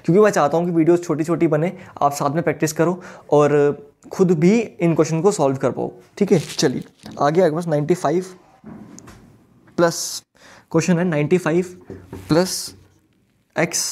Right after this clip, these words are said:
ठीक है, नाइंटी फ़ाइव प्लस x of two by three, x of two by three है भाई, ठीक है, प्लस four by three into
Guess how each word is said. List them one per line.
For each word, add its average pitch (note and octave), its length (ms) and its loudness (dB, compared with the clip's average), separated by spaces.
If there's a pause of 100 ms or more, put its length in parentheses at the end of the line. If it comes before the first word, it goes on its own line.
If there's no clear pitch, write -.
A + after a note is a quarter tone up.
(1300)
ठीक E3 180 0
है, D#3+ 60 -2
नाइंटी D3 220 0
फ़ाइव E3+ 140 -4
प्लस F#3 320 0
x - 420 -4 (1400)
of C#3+ 240 0 (640)
two F#3+ 80 2
by F3 180 2
three, - 220 -8 (800)
x - 160 -6
of G3 160 0
two G#3+ 160 4
by E3 60 6 (100)
three C#3+ 120 -4
है F3+ 60 0
भाई, E3+ 160 -4 (400)
ठीक F3+ 100 -4
है, E3 60 -6 (440)
प्लस F#3 220 2 (1040)
four F#3 280 2
by A3 120 2 (140)
three G#3 140 0 (300)
into E3+ 260 4